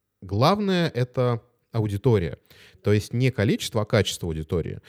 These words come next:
То есть у тебя могут быть, э, там, десять тысяч или, там, три тысячи человек, но эти три тысячи человек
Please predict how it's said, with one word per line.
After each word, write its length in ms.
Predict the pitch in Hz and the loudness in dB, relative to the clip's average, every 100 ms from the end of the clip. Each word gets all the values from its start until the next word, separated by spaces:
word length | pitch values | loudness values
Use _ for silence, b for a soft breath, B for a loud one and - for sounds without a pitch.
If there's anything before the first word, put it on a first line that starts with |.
| B | B
То 60 | - | -4
есть 100 | 90 | -4
у 40 | 104 | -2
тебя 240 | 120 135 | 0 2
могут 320 | 120 127 107 | 2 0 -2
быть, 460 | 95 113 104 - - | 0 0 0 -4 -14
э, 320 | - 87 80 67 | -8 -6 -6 -8
там, 180 | 78 82 | -12 -2
десять 360 | 101 120 - - | 2 2 2 -6
тысяч 480 | 92 - - - - | -6 -8 -16 -18 -10
или, 140 | 85 | -10
там, 260 | - - - | -10 -14 -10
три 180 | - 131 | -2 -2
тысячи 320 | 120 98 - - | -2 -6 -6 -10
человек, 580 | - 90 107 233 349 B B - | -4 0 4 2 0 B B -4
но 100 | 110 | 0
эти 160 | 117 110 | 0 0
три 180 | 113 123 | 0 -2
тысячи 320 | - 95 - | -2 -6 -6
человек 520 | 85 82 139 220 - | -6 0 0 0 -4